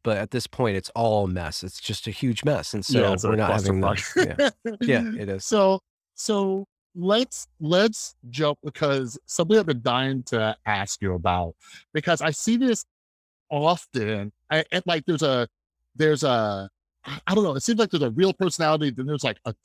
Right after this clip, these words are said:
Speaker 2: Twitter persona, right?
Speaker 1: Oh.
Speaker 2: Right? So I'm hoping, like, for example, you, you're good buddies with, like, James Lindsay, one of my favorite books.
Speaker 1: Oh,
Speaker 2: And I
Speaker 1: okay.
Speaker 2: had Peter Bog-, I had Peter Boghossian on to talk about how to have difficult or impossible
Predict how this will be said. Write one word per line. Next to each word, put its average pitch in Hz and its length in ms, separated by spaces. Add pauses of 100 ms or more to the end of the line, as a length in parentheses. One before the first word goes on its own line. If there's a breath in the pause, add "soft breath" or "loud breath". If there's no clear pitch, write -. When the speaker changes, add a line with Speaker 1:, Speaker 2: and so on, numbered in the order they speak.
(140)
Speaker 2:
Twitter 139 360 (320)
persona, 113 920
right? 120 420
Speaker 1:
Oh. 71 520
Speaker 2:
Right? 143 480
So 147 480 (140)
I'm 196 280
hoping, 151 580
like, 156 260
for 208 180
example, 104 520
you, 170 320 (300 loud breath)
you're 160 280
good 127 240
buddies 110 300
with, 107 120
like, 98 200
James 95 400
Lindsay, 82 400
one 139 140
of 202 60
my 226 120
favorite 143 320
books. 104 320
Speaker 1:
Oh, 151 60
Speaker 2:
And 120 80
I 113 40
Speaker 1:
okay. 113 100
Speaker 2:
had 135 120
Peter 131 240
Bog-, 110 220 (100)
I 143 80
had 160 160
Peter 147 160
Boghossian 113 480
on 90 200 (300 loud breath)
to 156 80
talk 139 260
about 113 400
how 143 200
to 143 80
have 113 320 (160)
difficult 110 460
or 131 140
impossible 120 440